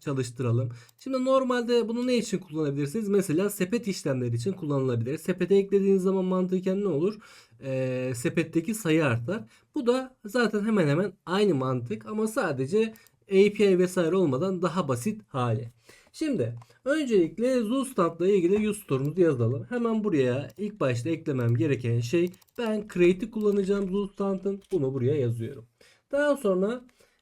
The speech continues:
e, ekleyeceğim şeylerin tiplerinin olması gerekiyor. Şöyle bir interface yazacağım ve diyeceğim ki header text, footer text ve set text. E, header textimiz sabit string olacak, se-, footer textimiz string olacak. Set text bir void, yani bir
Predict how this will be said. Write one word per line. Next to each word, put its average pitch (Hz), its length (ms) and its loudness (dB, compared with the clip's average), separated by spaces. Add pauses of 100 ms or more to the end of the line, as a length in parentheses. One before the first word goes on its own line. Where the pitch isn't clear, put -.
(100)
e, 143 100 -2
ekleyeceğim 190 760 0
şeylerin 208 480 2
tiplerinin 196 560 2
olması 120 400 0
gerekiyor. 180 640 0 (220)
Şöyle 233 320 4
bir 185 80 2
interface 202 720 -2
yazacağım 208 480 -2
ve 143 120 0
diyeceğim 131 500 -2
ki 117 200 -6
header 208 400 4
text, 214 400 -2
footer 214 480 -2
text 214 300 -2
ve 131 80 0
set 117 320 -4
text. - 300 -16 (640)
E, 139 60 -6 (600)
header 247 300 2
textimiz 240 560 -4
sabit 220 340 -2
string 233 420 -8
olacak, 220 400 0
se-, 214 300 -2
footer 214 360 -4
textimiz 214 440 -4
string 208 420 -4
olacak. 208 420 -2 (180)
Set 285 360 -2
text 233 340 -4
bir 226 100 0
void, 185 460 6
yani 190 320 2
bir 208 120 2